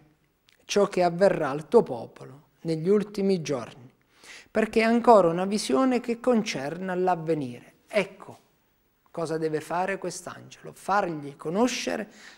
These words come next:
le cose che devono accadere. Verso quindici. Mentre egli mi rivolgeva queste parole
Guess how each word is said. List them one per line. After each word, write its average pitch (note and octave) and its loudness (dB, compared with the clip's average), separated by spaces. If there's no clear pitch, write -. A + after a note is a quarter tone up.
le A#3+ 10
cose D3 -4
che G3+ 6
devono D#3+ 0
accadere. E3+ 4
Verso F3 4
quindici. D#3+ 2
Mentre A3+ 4
egli G#3+ 6
mi F3+ 2
rivolgeva E3 2
queste E3 -4
parole A3+ 2